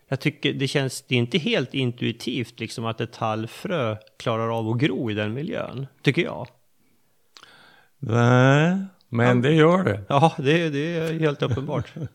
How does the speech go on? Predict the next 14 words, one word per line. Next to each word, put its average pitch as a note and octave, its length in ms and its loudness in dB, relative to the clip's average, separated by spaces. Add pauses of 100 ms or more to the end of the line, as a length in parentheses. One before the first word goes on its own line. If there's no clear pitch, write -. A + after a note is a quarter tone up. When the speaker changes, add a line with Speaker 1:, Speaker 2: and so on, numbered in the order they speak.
(140)
Speaker 2:
<laughs> C#3 340 -12
Ja. A2 720 2 (520)
Nej, C3 440 8 (260)
vitmossan D3+ 920 4
är D3+ 320 6
alltså A#2 800 4
duktig A2 580 2
på A#2+ 160 2
det A2+ 120 4
här G#2+ 200 4
med G#2+ 200 0
att A2 340 -4
behålla A2+ 540 -4
fukten. A#2 500 -6